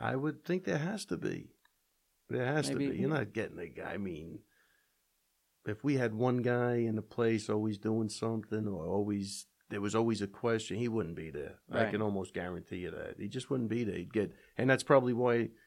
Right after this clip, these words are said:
Speaker 1: he's not there to begin with, because they know it's not gonna happen
Speaker 2: Right.
Speaker 1: like that. You know what I'm saying? Like,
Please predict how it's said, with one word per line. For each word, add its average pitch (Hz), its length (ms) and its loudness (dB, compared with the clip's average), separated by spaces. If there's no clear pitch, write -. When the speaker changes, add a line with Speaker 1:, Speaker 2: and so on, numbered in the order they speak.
Speaker 1:
he's 117 220 0
not 113 200 6
there 110 360 6
to - 160 0
begin 110 400 6
with, - 160 -4
because 98 300 0
they 107 120 2
know 113 220 6
it's 98 140 0
not 87 180 -2
gonna 85 180 -6
happen - 320 -2
Speaker 2:
Right. 87 60 -4
Speaker 1:
like 90 200 -4
that. 87 120 2
You 139 80 6
know 160 100 10
what 160 60 8
I'm 143 80 4
saying? 147 400 6
Like, 110 380 4